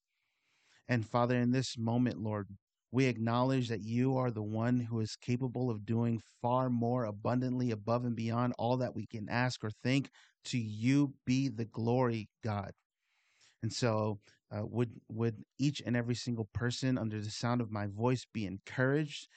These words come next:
and may they go into their day knowing that you are with them. Lord, we thank you and we love you. We pray all of these things in the mighty, powerful, and matchless name of Jesus, we pray.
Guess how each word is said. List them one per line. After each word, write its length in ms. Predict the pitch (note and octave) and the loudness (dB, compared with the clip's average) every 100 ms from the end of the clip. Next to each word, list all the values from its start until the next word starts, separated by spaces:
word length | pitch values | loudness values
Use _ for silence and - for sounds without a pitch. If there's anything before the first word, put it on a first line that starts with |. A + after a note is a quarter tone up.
| - _ | -20 _
and 100 | - | -2
may 100 | G#2+ | 0
they 140 | G#2+ G#2+ | 0 -2
go 400 | G2+ A#2 B2+ C#3 | 2 2 4 0
into 260 | A2+ A#2 G#2+ | -4 -4 -4
their 200 | G#2 G2 | -4 -4
day 420 | G2 A2+ A2+ A2 | 0 2 2 -2
knowing 420 | A2+ A2+ B2 C3 B2+ | 0 2 4 2 0
that 120 | A2 | -4
you 160 | - A2+ | -4 -2
are 80 | G#2+ | -2
with 300 | G2 G#2+ - | -2 -4 -4
them. 220 | F2+ E2+ F2 | -10 -8 -4
Lord, 180 | A2 G#2+ | -4 -2
we 120 | A2 | -6
thank 420 | - B2 C3 C3 | -2 0 0 0
you 100 | C3+ | -2
and 80 | B2+ | 0
we 120 | A#2 | 0
love 240 | G#2+ G#2+ G#2 | 0 -2 -2
you. 220 | G#2 G#2 _ - _ - | -4 -4 _ -20 _ -6
We 80 | G#2+ | -6
pray 260 | - A2+ | 0 -2
all 240 | - A2+ B2+ | 0 0 2
of 100 | B2 | 2
these 240 | B2 A#2 | 0 -2
things 340 | - A2 A2 | -4 -2 -2
in 120 | - G#2+ | -4 -6
the 60 | |
mighty, 580 | G2+ G2+ A2 A#2+ C3+ B2+ - | -4 -2 2 2 0 -4 -8
powerful, 600 | - A2+ C3+ - C#3 C3+ | -4 0 0 -2 -6 -4
and 180 | G#2+ G2+ | -6 -6
matchless 640 | G#2 A#2 B2 - C3 A#2 | -2 0 0 -4 -6 -6
name 400 | A2 A2+ A#2+ B2+ B2 - _ | -4 0 2 0 -2 -18 _
of 200 | G2+ G2 | -10 -8
Jesus, 600 | G#2+ A#2 B2 G#2+ G#2 - | -4 0 0 0 -6 -8
we 120 | F#2+ - | -12 -10
pray. 300 | - E2+ - | -10 -10 -12